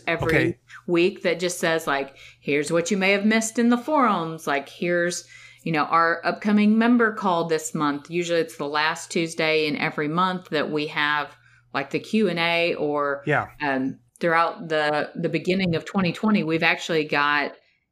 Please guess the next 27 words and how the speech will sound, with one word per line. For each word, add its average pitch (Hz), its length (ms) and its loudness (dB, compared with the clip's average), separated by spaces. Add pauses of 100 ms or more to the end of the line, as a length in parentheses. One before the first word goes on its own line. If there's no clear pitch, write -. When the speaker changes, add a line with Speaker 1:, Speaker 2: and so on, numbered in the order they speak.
(500)
Speaker 1:
my 214 720 2
mentors 170 800 0
and 165 280 -2
business 156 840 -2
coaches 147 720 -2 (100)
coming 185 400 0
into 175 500 0
the 156 160 -4
Academy 156 540 -2
and 156 120 -4
doing 151 220 -2
special 156 460 -6
trainings 143 420 -6
for 143 160 -4
Academy 143 460 -4
members. 139 500 -4
So 143 140 -2
I'm 160 360 -4 (120)
really, 202 420 2
really 156 340 -2
excited 147 600 -2 (380)
for 175 160 0
that 147 320 0
too, 151 320 0
that 156 180 -4
they 190 220 4
can 156 400 -4